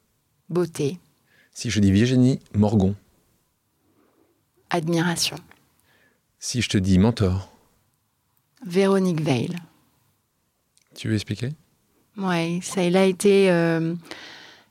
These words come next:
Speaker 1: tellement précieuse pour moi pendant dix ans chez axa. Une femme d'une énergie positive absolument incroyable et elle m'a appris, euh, énormément.
Speaker 2: Pendant ton premier job dans le monde du secteur, secteur privé.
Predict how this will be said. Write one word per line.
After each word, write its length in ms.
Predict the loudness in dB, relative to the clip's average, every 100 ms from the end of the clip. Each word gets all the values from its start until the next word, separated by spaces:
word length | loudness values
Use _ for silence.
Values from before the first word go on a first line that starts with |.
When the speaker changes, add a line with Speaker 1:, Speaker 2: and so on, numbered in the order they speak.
| -2
Speaker 1:
tellement 320 | 2 4 2
précieuse 440 | 0 -4 -4 -4 -4
pour 160 | -2
moi 180 | 0 0
pendant 260 | 0 0 2
dix 260 | 2 2 2
ans 100 | 2
chez 160 | 2
axa. 340 | 0 -2 -2 -2 0
Une 100 | -2
femme 300 | 0 0 2
d'une 180 | 4 4
énergie 520 | 4 4 2 2 0
positive 640 | 0 0 0 -4 0 0
absolument 480 | 2 2 2 2 2
incroyable 720 | 0 -2 0 2 2 2 2
et 60 | 2
elle 180 | 4 4
m'a 160 | 4
appris, 500 | 2 -2 0 2 2
euh, 120 | 0 -2 -2
énormément. 600 | 2 2 4 2 0 -2 _ _ -20 -20 _ -12 -8 -6 -8 -10 -4
Speaker 2:
Pendant 180 | 0 2
ton 140 | 0
premier 260 | 0 2 2
job 300 | 2 0 0
dans 320 | 2 4 4
le 140 | 4 4
monde 260 | 4 4
du 320 | 2 -2 -2
secteur, 480 | -2 -2 -2 -2 -2
secteur 280 | -2 0 -2
privé. 300 | -2 0